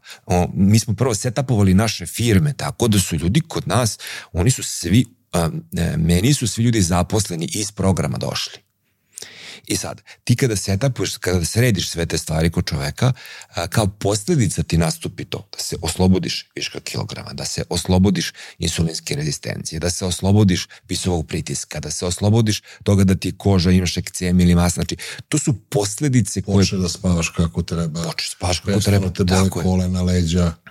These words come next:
Speaker 1: Tako je.
Speaker 2: Nije ranije vidiš, razumeš, ali te mrzi, nego
Speaker 1: Tako je.
Speaker 2: prihvatiš i za zub.
Speaker 1: Tako je. Da. Znači, e, to su neke bazične st-, stvari, znači, stvari koje mi iz naše biologije moram-,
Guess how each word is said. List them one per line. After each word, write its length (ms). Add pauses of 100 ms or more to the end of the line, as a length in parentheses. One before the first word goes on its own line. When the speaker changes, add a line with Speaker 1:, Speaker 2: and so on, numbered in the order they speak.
(160)
Speaker 1:
Tako 300
je. 80 (460)
Speaker 2:
Nije 240
ranije 340
vidiš, 460
razumeš, 460
ali 100
te 140
mrzi, 460 (220)
nego 280
Speaker 1:
Tako 340
je. 100
Speaker 2:
prihvatiš 560
i 60
za 120
zub. 240 (220)
Speaker 1:
Tako 280
je. 100 (640)
Da. 220 (560)
Znači, 460 (220)
e, 160
to 160
su 140
neke 240
bazične 460
st-, 160 (120)
stvari, 420
znači, 380 (260)
stvari 440
koje 240
mi 140
iz 100
naše 240
biologije 440
moram-, 520